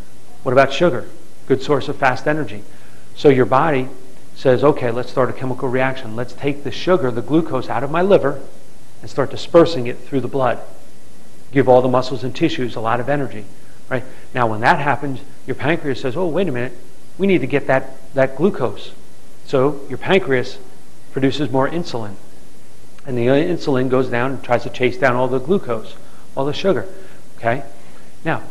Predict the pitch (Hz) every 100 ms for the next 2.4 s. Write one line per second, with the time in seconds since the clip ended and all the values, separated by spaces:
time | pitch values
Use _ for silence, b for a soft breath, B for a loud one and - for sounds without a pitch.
0 | - - 135 151 185 185 135 117 123 139
1 | 113 120 123 - - - - 143 139 165
2 | 214 214 107